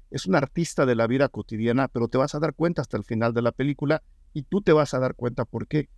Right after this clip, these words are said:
Y lo que hace justo en La vida bohemia es reunir a estos tres personajes que van perdiendo todos los juegos que les presenta su cotidianidad,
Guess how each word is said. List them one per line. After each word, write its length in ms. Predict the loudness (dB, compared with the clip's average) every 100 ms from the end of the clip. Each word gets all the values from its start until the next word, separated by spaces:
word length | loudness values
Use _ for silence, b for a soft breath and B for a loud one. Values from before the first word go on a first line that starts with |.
| _ -12
Y 140 | 0 4
lo 140 | 4
que 160 | 6 6
hace 240 | 6 0
justo 360 | -2 -8 -4 0
en 80 |
La 80 | 0
vida 220 | 2 0
bohemia 340 | 0 0 0 0
es 60 |
reunir 340 | 0 2 4 2
a 100 | 2
estos 340 | 0 -2 -4 0
tres 220 | -2 -2
personajes 720 | -6 -4 -2 -2 -4 -12 -14 -20 -20 -6
que 100 | 0
van 160 | 2 2
perdiendo 580 | 2 4 2 2 -2 -8 2
todos 240 | 4 6
los 140 | 2 0
juegos 400 | 2 2 2 -2
que 120 | -2
les 140 | -4
presenta 460 | -6 -4 -2 -2 -4
su 140 | -8
cotidianidad, 760 | -12 -12 -8 -4 -2 0 0 0